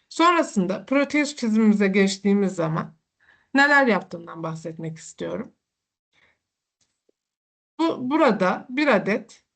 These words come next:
pik on altı F seksen dört işlemci kullanıyorum. Sonrasında üç adet display dirençler üzerinden,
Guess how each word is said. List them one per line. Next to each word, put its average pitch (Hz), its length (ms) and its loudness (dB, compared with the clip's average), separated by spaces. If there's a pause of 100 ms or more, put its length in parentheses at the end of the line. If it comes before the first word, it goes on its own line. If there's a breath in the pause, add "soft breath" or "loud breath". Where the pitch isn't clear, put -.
(220)
pik 294 320 -2
on 262 140 2
altı 233 320 2
F 240 160 0
seksen 226 600 0
dört 233 260 -2
işlemci 190 500 -4
kullanıyorum. 156 680 -8 (220)
Sonrasında 240 840 0
üç 277 180 -4
adet 185 380 0 (480 loud breath)
display 185 680 -2
dirençler 247 460 2
üzerinden, 180 800 -2